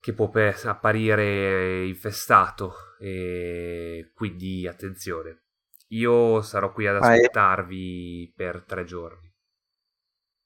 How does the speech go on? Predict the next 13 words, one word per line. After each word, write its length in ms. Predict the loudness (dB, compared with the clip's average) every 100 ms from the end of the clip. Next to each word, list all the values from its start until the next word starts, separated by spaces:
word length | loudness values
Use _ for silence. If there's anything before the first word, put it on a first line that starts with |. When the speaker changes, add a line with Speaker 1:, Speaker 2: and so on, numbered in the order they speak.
| _ _ _ _ _ _ _
Speaker 2:
Ok, 380 | -6 -6 -6 0 2
ma 140 | 2 4
questo 300 | 4 8 10
Speaker 1:
Per 80 | 12
Speaker 2:
luogo 320 | 12 12 12
è 80 | 12
Speaker 1:
quattro 120 | 10
giorni. 0 |
Speaker 2:
isolato? 600 | 10 10 10 8 2 -10 -10 -20 -20 -20 -20 -18 -18 -6
È 80 | 0
di 80 | 2
un 100 | 4
villaggio? 920 | 2 6 8 6 0 -2 -2 -2